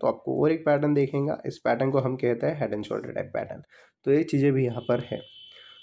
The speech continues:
So लॉन्ग टर्म के बेसिस पे यहाँ पर आपको सपोर्ट दिख रहा होगा रैक में, जिसकी वजह से हमें कन्फर्मेशन है कि स्टॉक ऊपर जाएगा।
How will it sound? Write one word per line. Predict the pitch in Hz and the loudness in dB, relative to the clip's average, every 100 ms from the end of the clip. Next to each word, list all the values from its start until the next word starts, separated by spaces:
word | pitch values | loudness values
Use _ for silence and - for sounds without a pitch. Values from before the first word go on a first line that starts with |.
| - | 0
So | 196 | 6
लॉन्ग | 190 190 | 6 6
टर्म | 196 190 | 4 4
के | 185 | 4
बेसिस | 147 143 151 | 4 2 -2
पे | - | 0
यहाँ | 151 143 123 | 0 2 0
पर | 120 123 | 0 2
आपको | 123 - | 2 2
सपोर्ट | 131 120 131 135 | 2 2 2 2
दिख | 131 143 | 2 2
रहा | 147 151 | 4 4
होगा | 147 147 143 | 4 4 2
रैक | 131 120 123 | 4 2 0
में, | 131 151 135 | -2 0 -2
जिसकी | 135 - | -4 -2
वजह | 127 123 127 | -2 0 0
से | - 127 | 0 2
हमें | 117 120 117 | 2 2 2
कन्फर्मेशन | 117 110 135 131 135 139 139 | 0 2 2 2 2 2 2
है | 143 | 0
कि | 143 | -4
स्टॉक | 120 - 113 117 | -6 0 0 0
ऊपर | 117 117 | 0 0
जाएगा। | 117 127 - - | 2 2 2 -2